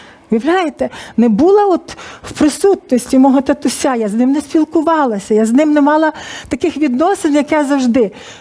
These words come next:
Правильно, я втратила мир, я втратила радість, але ж Царство Боже — це не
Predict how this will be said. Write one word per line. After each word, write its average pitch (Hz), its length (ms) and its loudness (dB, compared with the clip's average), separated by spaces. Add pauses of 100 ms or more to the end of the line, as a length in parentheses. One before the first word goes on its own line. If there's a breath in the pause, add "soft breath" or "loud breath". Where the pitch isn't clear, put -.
(200)
Правильно, 294 500 0
я 226 280 0 (200)
втратила 285 720 -2
мир, 370 480 2 (440 loud breath)
я 214 160 2
втратила 294 420 -2
радість, 262 920 -2 (280 loud breath)
але 254 220 -8
ж - 220 -14
Царство 269 420 -4
Боже — 240 440 0
це 226 160 0
не 208 220 0